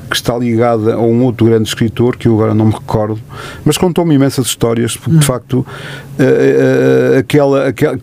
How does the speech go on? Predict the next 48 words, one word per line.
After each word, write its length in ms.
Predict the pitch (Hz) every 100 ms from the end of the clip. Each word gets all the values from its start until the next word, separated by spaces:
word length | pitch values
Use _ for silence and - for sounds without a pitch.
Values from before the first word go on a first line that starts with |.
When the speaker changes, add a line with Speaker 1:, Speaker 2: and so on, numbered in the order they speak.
| -
Speaker 1:
como 200 | - 143
é 40 | 151
que 140 | -
é 20 |
possível, 480 | 135 - - 151 139
passaram 380 | 113 123 127 120
tantos 400 | 104 143 113 101
anos 400 | 113 117 123 - -
e 240 | 143 131
aquela 380 | 123 - 143 151
pessoa 480 | - - - 160 151 - - - - - -
é, 40 | 147
é, 20 |
é, 880 | 147 147 151 147 151 147 151 - 190
é, 40 |
é, 20 | 156
parecia 320 | - 139 165
que 60 | -
estava, 520 | 156 135 131 - 151
não 160 | 135 147
tinha 120 | 151
passado 320 | 131 - 127
o 80 | 117
tempo, 320 | - 185 247 - -
que, 80 | -
que, 200 | - 131
que, 180 | - 123
que 140 | -
estava 320 | - 123 110
ali 160 | 113 113
a 60 | 117
olhar 220 | 117 117
para 160 | 113
a, 40 | 113
para 260 | 113 -
a 20 | 113
minha 180 | 117
professora, 480 | 113 120 107 143 156 - - - -
agora 320 | 113 117 117
noutra, 420 | 117 117 117 123
noutra, 600 | 117 120 123 120 120 120 - -
noutras 320 | 120 110 104
circunstâncias, 800 | 120 107 104 - 151 175 - -
com 200 | - 113
outra 280 | 113 113 110 - -
forma 380 | - 139 123 120
de 100 | 110
ver 340 | 107 139 170